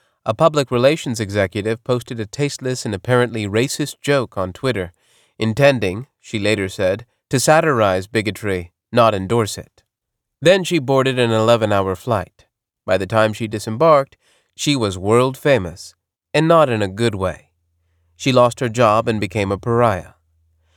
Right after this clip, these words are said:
What if Twitter had required her to pause for a while, and then asked her whether she was sure about her tweet? We'll never know,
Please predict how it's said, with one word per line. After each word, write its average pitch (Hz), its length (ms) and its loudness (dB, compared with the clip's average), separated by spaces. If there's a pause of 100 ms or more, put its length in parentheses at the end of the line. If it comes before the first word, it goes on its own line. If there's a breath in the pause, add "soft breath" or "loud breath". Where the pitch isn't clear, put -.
(260)
What 160 180 4
if 233 100 -4
Twitter 151 380 0
had 117 140 0
required 107 500 2
her 104 120 -6
to 98 100 -4
pause 117 400 2
for - 180 -8
a 98 80 -2
while, 92 480 -6 (340)
and 135 160 0
then 180 200 4
asked 101 340 -6
her 110 100 -6
whether 104 220 -2
she 98 160 -10
was 113 140 -8
sure 143 280 -4
about 90 280 -4
her 98 120 -8
tweet? 90 540 -12 (800)
We'll 147 160 4
never 135 260 4
know, 104 440 -2